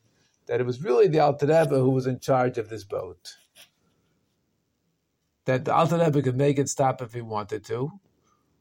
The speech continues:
or he could make it go if he wanted to, even if the boatman didn't want those things to happen. Therefore,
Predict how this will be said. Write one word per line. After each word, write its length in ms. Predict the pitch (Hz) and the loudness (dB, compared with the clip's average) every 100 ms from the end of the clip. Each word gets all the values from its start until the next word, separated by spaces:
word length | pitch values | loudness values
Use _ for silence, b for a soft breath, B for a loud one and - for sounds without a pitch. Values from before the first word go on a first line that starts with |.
| - | -4
or 100 | 127 | 0
he 80 | 139 | 2
could 80 | |
make 200 | 165 185 | 4 4
it 80 | 196 | 4
go 280 | 180 214 254 | 6 6 6
if 60 | 214 | 4
he 80 | |
wanted 440 | 208 196 147 139 135 | 2 2 0 -2 -6
to, 220 | - 82 - _ _ _ _ _ _ _ _ _ - | -6 -6 -10 _ _ _ _ _ _ _ _ _ -2
even 240 | 165 185 | 0 4
if 100 | 190 | 4
the 80 | 165 | 4
boatman 520 | 165 208 220 175 160 | 4 6 4 4 2
didn't 280 | 147 214 185 | 0 -2 -2
want 300 | 156 165 165 | 2 2 2
those 240 | 180 180 - | 2 0 0
things 240 | 202 160 | 0 0
to 80 | 196 | 2
happen. 500 | 190 208 220 196 160 _ _ _ _ _ _ _ _ _ _ | 2 0 -2 -4 -6 _ _ _ _ _ _ _ _ _ _
Therefore, 960 | 135 127 220 156 - 160 147 156 160 | -4 2 2 0 0 4 4 4 2